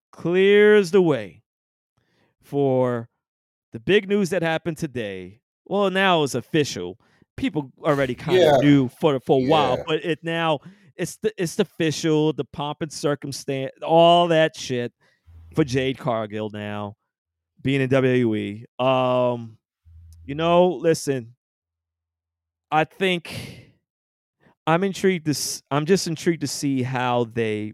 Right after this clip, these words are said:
Speaker 1: bring her into programming on T V. Um, I know you, we've discussed this kind of off, o-, you know, off whatever microphone, but,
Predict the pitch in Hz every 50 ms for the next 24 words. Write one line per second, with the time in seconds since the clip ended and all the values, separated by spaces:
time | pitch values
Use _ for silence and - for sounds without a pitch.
0 | _ _ - - 123 117 107 104 104 - - _ 110 107 104 - - - 113 104
1 | 101 98 95 - _ _ _ - - 85 90 95 90 87 - - - - _ _
2 | _ _ _ _ _ _ _ _ _ _ _ 110 104 98 - - 101 95 85 90
3 | 87 90 - _ _ _ _ _ _ _ _ _ _ _ _ _ - 120 123 120
4 | 113 110 107 104 104 101 98 98 - _ _ _ _ _ _ 135 139 143 143 147
5 | 156 156 151 156 143 131 143 156 160 151 143 - 135 143 160 - 131 - _ 160
6 | 147 - - - 165 147 139 - - - 151 135 - - - - 156 135 131 135
7 | 123 - - - 127 135 - - - 120 _ _ _ 143 131 - - _ 123 123
8 | - - - 123 131 127 123 123 - 131 127 127 123 - - - _ - 123 131
9 | 127 127 120 117 117 123 131 127 - 120 - - 127 120 120 117 120 127 127 120
10 | 113